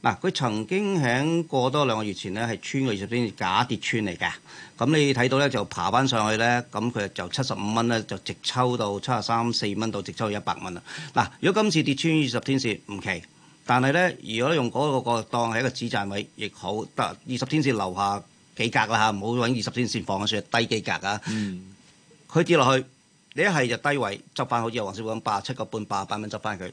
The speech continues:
Speaker 2: 嗯。
Speaker 1: 如果唔係咧，就下次跌升返上二十天線，你先買。
Speaker 2: 嗯。
Speaker 1: 你睇到呢，呢，呢個股票呢，明顯呢，二十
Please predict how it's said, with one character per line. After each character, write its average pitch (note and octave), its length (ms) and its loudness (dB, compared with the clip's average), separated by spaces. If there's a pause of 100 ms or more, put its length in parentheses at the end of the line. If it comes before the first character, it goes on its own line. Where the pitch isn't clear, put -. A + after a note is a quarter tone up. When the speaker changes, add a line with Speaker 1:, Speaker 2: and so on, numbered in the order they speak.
Speaker 2:
嗯。 A#2 160 -2
Speaker 1:
如 D3+ 80 4
果 E3+ 100 4
唔 - 0 -
係 F3+ 60 2
咧， - 0 -
就 D3+ 100 2
下 G#2+ 160 2
次 B2 140 -4
跌 A#2+ 220 -4
升 E3 280 0
返 D3 140 4
上 A#2+ 160 0 (120)
二 G#2+ 60 -10
十 A#2+ 100 -6
天 C#3 140 0
線， A#2+ 120 0
你 G#2 100 -4
先 A#2 140 -4
買。 F2 200 -8 (140)
Speaker 2:
嗯。 A#2 180 0
Speaker 1:
你 D3 80 2
睇 E3 160 4
到 G3 80 4
呢， G#3 160 4 (160)
呢， F#3+ 260 -2
呢 F#3+ 100 0
個 F3 60 2
股 C3 120 -2
票 C3+ 140 2
呢， C#3 100 4
明 G2 380 -4
顯 C3 80 0
呢， D#3 60 2
二 D#3+ 40 4
十 A#2+ 220 0